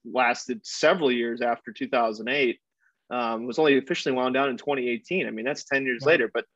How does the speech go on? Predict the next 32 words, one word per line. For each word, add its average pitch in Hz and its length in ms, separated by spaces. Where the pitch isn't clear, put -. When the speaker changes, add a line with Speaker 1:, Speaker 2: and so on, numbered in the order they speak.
Speaker 1:
that 180 120
was, 143 120
I 135 100
mean, 127 280
that 196 120
was 139 120
an 135 80
overnight 139 420
operation, 117 720
<laughs> - 100
right? 190 180
I 151 60
mean, 151 220
Speaker 2:
Yep, 143 100
yep, 151 180
Speaker 1:
uh, 135 340
Speaker 2:
one 139 180
weekend. 127 380
Speaker 1:
s-, - 140
so, 139 600
yeah, 143 220
it's, 131 240
he 185 120
seems 240 280
to 214 60
be 170 120
mixing 143 340
up, 127 200
up 107 200
things 113 280
here. 113 360
Speaker 2:
Yeah, 147 320